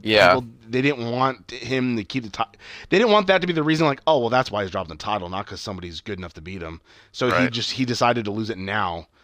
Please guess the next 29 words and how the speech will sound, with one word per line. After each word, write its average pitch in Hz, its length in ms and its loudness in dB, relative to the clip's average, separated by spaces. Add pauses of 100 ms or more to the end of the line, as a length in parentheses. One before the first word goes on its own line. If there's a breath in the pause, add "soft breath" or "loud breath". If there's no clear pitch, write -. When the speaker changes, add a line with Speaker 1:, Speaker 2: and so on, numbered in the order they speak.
(320)
Speaker 2:
That 113 140 4
way 110 200 2
people 104 420 -8
aren't 104 200 -4
like, 98 260 -6
"Oh, 233 120 2
it's 143 120 -2
'cause 180 160 -6
you're 147 80 -6
going 156 160 2
on 143 80 2
tour, 160 240 0
that's 113 160 -2
why." 85 180 -8
But 104 160 -6
no, 120 160 2
it's 85 140 -6
like, 107 240 -6 (720 soft breath)
it's, 113 280 -6 (140)
he 120 240 -6 (240)
passed 123 320 0
it 117 80 0
on, 110 220 0
so 92 60 -12
it's 90 100 -10
like, - 100 -16
"Oh, 113 80 -4
fuck 135 240 -6
yeah." 85 200 -8